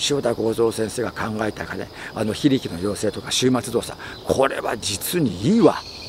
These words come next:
うん、それはね、思いましたね。で、あの、お二方、安藤先生も、三橋先生も、教えるのが上手。うん、これは感じましたね。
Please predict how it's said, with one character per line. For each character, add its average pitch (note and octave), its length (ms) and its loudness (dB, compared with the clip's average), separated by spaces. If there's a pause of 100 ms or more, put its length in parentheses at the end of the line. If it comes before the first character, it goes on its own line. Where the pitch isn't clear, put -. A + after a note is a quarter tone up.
(140)
う G#2+ 40 -2
ん、 G#2 280 -2
そ A2+ 200 0
れ C#3+ 80 4
は C#3+ 140 2
ね、 B2+ 200 2 (300)
思 F#2 280 2
い D3+ 60 2
ま D3+ 120 2
し - 60 -4
た - 100 -8
ね。 - 180 -8 (360)
で、 B2+ 260 4
あ - 60 -4
の、 A2 480 0
お A2 40 -2
二 A2+ 200 -2
方、 - 260 -10 (280)
安 A#2 160 0
藤 F#2+ 180 -4
先 E2+ 180 -8
生 G#2 220 -2
も、 E2 140 -8 (220)
三 A2+ 80 -2
橋 A2 200 0
先 G2 200 -6
生 F2 180 -8
も、 E2 120 -6 (320)
教 - 280 4
え D3+ 60 8
る C#3 60 0
の G#2+ 80 0
が - 160 -8
上 A#2 340 4
手。 G#2+ 80 -4 (580)
う F#2 280 -6
ん、 G2 60 -4
こ F2 140 -10
れ G2 100 -4
は G2 140 -2
感 F2+ 200 -6
じ F2 100 -8
ま F2+ 120 -6
し - 40 -12
た C2+ 120 -10
ね。 F#2+ 300 -6